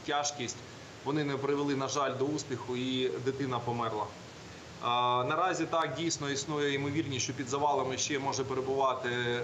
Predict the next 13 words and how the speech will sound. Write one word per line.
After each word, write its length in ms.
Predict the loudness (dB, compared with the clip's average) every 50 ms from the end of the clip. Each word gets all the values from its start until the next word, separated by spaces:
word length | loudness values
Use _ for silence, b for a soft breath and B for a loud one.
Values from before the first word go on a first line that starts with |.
| -2 -2 -2 -2 -2 -2 0 0 0 0 -2 -2 -4 -4
дитина 520 | -6 -6 -4 -4 -4 -2 0 0 0 -2 -2 -2 -2
і 260 | -2 0 0 0 0
ще, 300 | 0 0 0 0 -2 -2
відповідно, 480 | -4 -4 -4 -4 -4 -4 -2 -2 -2
дорослий 440 | -2 0 2 2 2 2 0 -2 -6
чоловік. 380 | -4 -4 -2 -2 -2 -2 -4 -6 -6 -8
Тобто 240 | -8 -6 -4 -4 -2
дві 200 | -2 0 0 0
людини, 340 | 0 0 0 0 0 0
маючи, 420 | 0 0 0 0 0 0 0 0 2
м, 140 | 2 2 0 -2 -6 -8 -8 -6 -6 -6 -4 -4
за 120 | -4 -2 0
нашою 360 | 0 0 0 0 0 -2